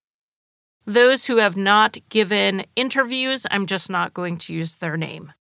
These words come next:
On January twenty-third, nineteen eighty-one, a full year before Retha's murder, a cheerleader named Susan was sexually assaulted. She was sixteen and home alone when a man walked into her room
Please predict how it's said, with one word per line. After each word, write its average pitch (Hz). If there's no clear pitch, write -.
On 254
January 214
twenty-third, 208
nineteen 233
eighty-one, 180
a 202
full 269
year 247
before 208
Retha's 196
murder, 170
a 262
cheerleader 285
named 233
Susan 185
was 190
sexually 170
assaulted. 165
She -
was 269
sixteen 302
and 233
home 233
alone 196
when 220
a 220
man 226
walked 214
into 262
her 262
room 214